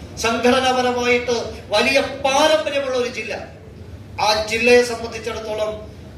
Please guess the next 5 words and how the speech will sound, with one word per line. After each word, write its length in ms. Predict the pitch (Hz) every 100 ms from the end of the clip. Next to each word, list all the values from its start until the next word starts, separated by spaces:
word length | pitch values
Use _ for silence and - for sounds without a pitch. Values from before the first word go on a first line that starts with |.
| -
ആ 280 | 202 214 208
ജില്ലയുടെ 800 | 208 220 214 208 202 - - -
അധ്യക്ഷ 460 | 208 214 - 302 285
സ്ഥാനത്തേക്ക് 540 | 277 247 226 226 208
വരുമ്പോൾ 420 | 190 190 185 165